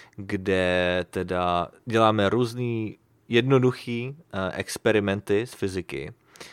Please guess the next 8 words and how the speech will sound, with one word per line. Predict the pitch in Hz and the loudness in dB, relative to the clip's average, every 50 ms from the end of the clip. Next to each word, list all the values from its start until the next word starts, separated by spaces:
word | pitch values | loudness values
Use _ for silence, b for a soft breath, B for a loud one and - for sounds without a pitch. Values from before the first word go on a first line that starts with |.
| B B B B B B _ _ _ | B B B B B B _ _ _
A | 85 87 90 90 90 90 92 95 | -2 0 0 2 2 2 0 0
teda | - - 101 98 98 | 0 0 2 2 2
pracujeme | - - 104 101 - - 117 107 104 107 104 101 98 | 2 2 0 0 2 2 2 2 4 2 2 2 2
ve | 92 98 95 | 0 0 -2
skupince, | 92 - - 107 101 - 101 98 98 95 - - - 98 92 95 113 135 135 - _ | -2 -2 -6 -6 -4 -2 -2 -2 -2 -4 -6 -2 -2 0 0 -2 -4 -8 -12 -18 _
a | - 85 85 85 85 85 85 82 82 87 85 87 - _ _ _ _ _ _ _ _ _ | -10 -6 -6 -4 -4 -4 -4 -4 -6 -6 -8 -12 -18 _ _ _ _ _ _ _ _ _
čtyřech | - - - - 104 92 - 101 90 - - - | -16 -14 -2 0 0 2 2 -2 -6 -8 -10 -10
lidí. | 87 80 - | -10 -10 -12